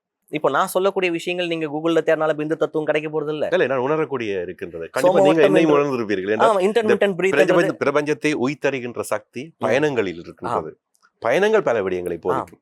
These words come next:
Speaker 2: அது உண்மைதான்.
Speaker 1: ஆம், ஆம் ஐயா. பயணங்கள் மட்டும் இல்லாம அந்த பயணம் பயன் பெற வேண்டும் என்ற சுயநோக்கில் நாம் செல்லவே கிடையாது.
Speaker 2: கண்டிப்பா, கண்டிப்பா.
Speaker 1: நிச்சயமாக
Speaker 2: அது
Speaker 1: இல்லை.
Speaker 2: உண்மைதான்.
Speaker 1: இறைவனின் சித்தம் நாம் செல்கிறோம், நடப்பது நடக்கட்டும். நான் தேட செல்கிறேன் என்று செல்லவில்லை,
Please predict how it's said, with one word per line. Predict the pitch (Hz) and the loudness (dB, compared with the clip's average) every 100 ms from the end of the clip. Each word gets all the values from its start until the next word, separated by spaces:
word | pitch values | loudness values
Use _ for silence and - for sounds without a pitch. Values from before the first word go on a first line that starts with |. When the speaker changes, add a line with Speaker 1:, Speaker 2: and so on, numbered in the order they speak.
| _ | _
Speaker 2:
அது | 98 | -10
உண்மைதான். | 98 87 78 - | -8 -8 -10 -6
Speaker 1:
ஆம், | 131 110 - | -4 -4 -2
ஆம் | 151 143 | -4 -2
ஐயா. | 104 104 - - | -6 -10 -14 -10
பயணங்கள் | - 185 226 220 202 | -4 -2 -2 0 0
மட்டும் | 175 165 180 | 0 -2 -4
இல்லாம | 160 151 147 | -2 -2 -2
அந்த | 147 151 | -2 -4
பயணம் | _ 160 180 214 220 220 | _ 0 2 2 2 -2
பயன் | - 160 208 220 | 0 2 2 4
பெற | 202 202 | 4 6
வேண்டும் | 190 214 208 | 4 2 2
என்ற | 185 165 - | 2 0 0
சுயநோக்கில் | 170 202 202 185 | 2 2 0 0
நாம் | 143 | -2
செல்லவே | - 113 147 180 | -4 -2 0 0
கிடையாது. | 147 110 98 | -2 -6 -4
Speaker 2:
கண்டிப்பா, | 135 131 80 | -4 -2 -4
கண்டிப்பா. | 78 80 165 | -4 -4 -4
Speaker 1:
நிச்சயமாக | 196 151 95 | -2 -2 -2
Speaker 2:
அது | 92 | -4
Speaker 1:
இல்லை. | 76 | -8
Speaker 2:
உண்மைதான். | 73 - - - - | -14 -16 -20 -20 -4
Speaker 1:
இறைவனின் | 143 196 220 196 | 0 2 2 0
சித்தம் | 202 214 196 | 0 0 2
நாம் | 170 | 0
செல்கிறோம், | 151 180 160 165 - _ - | 2 0 0 -4 -8 _ -4
நடப்பது | 131 180 185 180 | -2 0 0 0
நடக்கட்டும். | 147 139 135 - 98 | 0 0 -2 -6 -10
நான் | 101 135 180 - | -2 0 0 0
தேட | 156 196 196 | 2 2 2
செல்கிறேன் | 175 170 170 175 | 0 0 -2 -2
என்று | 143 147 | -4 -4
செல்லவில்லை, | 127 110 104 87 | -4 -6 -8 -12